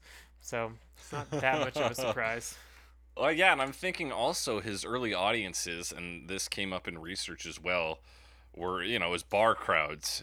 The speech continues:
Speaker 1: True.
Speaker 2: And so they weren't too concerned with the lyrics. And I, Bru-, whereas Bruce Springsteen was, he was like, "It,
Speaker 1: Right.
Speaker 2: it's about the lyrics." So maybe he was trying to do, like, a Shakespeare kind of play to the masses and put in some sex lyrics.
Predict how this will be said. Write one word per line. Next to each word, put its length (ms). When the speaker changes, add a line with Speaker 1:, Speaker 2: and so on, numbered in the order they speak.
Speaker 1:
True. 160
Speaker 2:
And 240
so 640
they 220
weren't 320
too 460
concerned 600
with 140
the 80
lyrics. 580
And 340
I, 180
Bru-, 360
whereas 380
Bruce 260
Springsteen 560
was, 460
he 100
was 140
like, 120
"It, 80
Speaker 1:
Right. 160
Speaker 2:
it's 100
about 240
the 80
lyrics." 540
So 140
maybe 420
he 140
was 160
trying 240
to 60
do, 140
like, 220
a 40
Shakespeare 1000
kind 200
of 120
play 260
to 140
the 80
masses 720
and 100
put 160
in 120
some 180
sex 460
lyrics. 460